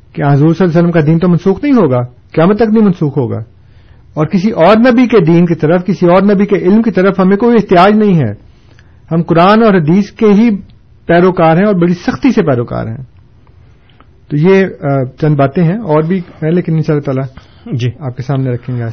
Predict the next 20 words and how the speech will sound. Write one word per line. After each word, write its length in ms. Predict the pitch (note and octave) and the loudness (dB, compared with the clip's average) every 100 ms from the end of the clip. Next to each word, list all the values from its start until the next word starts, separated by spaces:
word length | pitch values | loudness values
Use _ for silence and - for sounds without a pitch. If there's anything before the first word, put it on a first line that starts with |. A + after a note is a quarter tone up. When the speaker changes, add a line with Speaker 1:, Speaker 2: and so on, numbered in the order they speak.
| - | -4
Speaker 2:
بہت 140 | C#3+ | -2
بہت 120 | C3+ D3+ | 0 -2
شکریہ 260 | D#3+ E3+ | 0 0
انصر 180 | D#3+ - | 0 0
صاحب۔ 260 | - F3 F3 | 2 0 2
سامعین 320 | F3 E3+ F3 | 2 2 2
کرام، 300 | F3 E3+ E3+ | 2 2 2
آپ 120 | D#3+ | 2
پروگرام 340 | E3 D3 D#3 D#3 | 2 2 4 4
ریڈیو 300 | D3+ C#3+ D3 | 4 4 4
احمدیہ 360 | D3 D3 D3+ D#3+ | 4 2 4 4
اے 180 | D3+ | 4
ایم 120 | D3 D3 | 2 2
سیون 300 | C#3 C#3 C#3 | 2 2 2
سیونٹی 380 | C#3+ C#3 C#3+ | 2 2 2
پر 120 | D#3+ D3+ | 2 0
سماعت 340 | C#3 C3 C3 | 0 0 0
فرما 240 | C3 B2+ C3 | 2 4 4
رہے 260 | C#3 D#3+ | 4 4
ہیں۔ 120 | D#3+ | 4